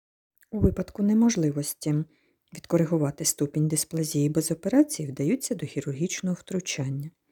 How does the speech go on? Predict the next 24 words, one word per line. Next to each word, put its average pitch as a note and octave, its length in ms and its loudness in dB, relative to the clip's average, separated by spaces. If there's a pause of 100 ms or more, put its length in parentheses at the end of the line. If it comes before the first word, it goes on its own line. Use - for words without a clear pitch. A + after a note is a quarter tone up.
(300)
Для D3 140 2
неоперативного E3+ 760 2
лікування D3 560 0
дітей D3 420 0
віком D3 300 0
до D3+ 100 -8
шести - 360 -6
місяців A3+ 560 -4 (360)
частіше - 500 0
за D3+ 140 0
інших D3 420 -2
застосовуються G#3 880 -6
так C#3 200 -8
звані C#3+ 340 -2
стремена C#3 540 -4
Павлика, C#3 520 -8 (280)
що - 180 -2
являють C4 400 6
собою C#3 400 -2
спеціальну G3+ 580 0
конструкцію, D#3+ 840 -4 (120)
бандаж, F3 560 -2 (300)
яка G#3 200 0
запобігає E3 640 2